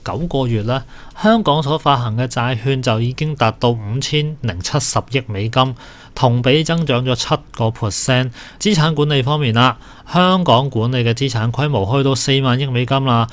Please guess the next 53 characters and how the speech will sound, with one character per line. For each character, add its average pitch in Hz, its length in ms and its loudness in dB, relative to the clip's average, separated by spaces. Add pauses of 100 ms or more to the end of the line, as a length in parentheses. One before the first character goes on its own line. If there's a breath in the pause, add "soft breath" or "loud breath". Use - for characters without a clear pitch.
(240 loud breath)
喺 180 80 4
亞 160 260 4
洲 170 220 4
屬 - 400 -4
於 156 140 0
領 120 260 -4
先 156 260 -2
嘅 120 120 2
位 107 180 2
置。 123 320 0 (360 loud breath)
二 131 80 -2
零 120 440 4
二 123 60 2
三 151 280 0
年 101 180 0
啊， 110 160 0 (340 loud breath)
香 175 240 4
港 123 240 4
私 147 180 -2
募 117 220 2
基 123 160 2
金 123 240 0
管 110 280 -2
理 110 140 2
嘅 110 100 0
資 139 240 0
本 120 260 0 (400 loud breath)
去 131 280 6
到 127 160 8
二 113 260 2
千 139 220 -2
二 107 180 0
百 104 160 0
億 113 140 -4
美 98 240 -6
金， 107 260 0 (300 loud breath)
佔 143 240 2
咗 165 60 2
全 104 400 0
亞 123 240 4
洲 139 220 2
超 139 260 -2
過 120 140 0
十 - 200 -2
五 107 380 -6
percent， 123 480 -2 (320 loud breath)
係 135 280 0
繼 131 80 0
續 - 20 -4
排 104 260 -4
第 101 80 -2
二 110 480 2
啊。 101 120 2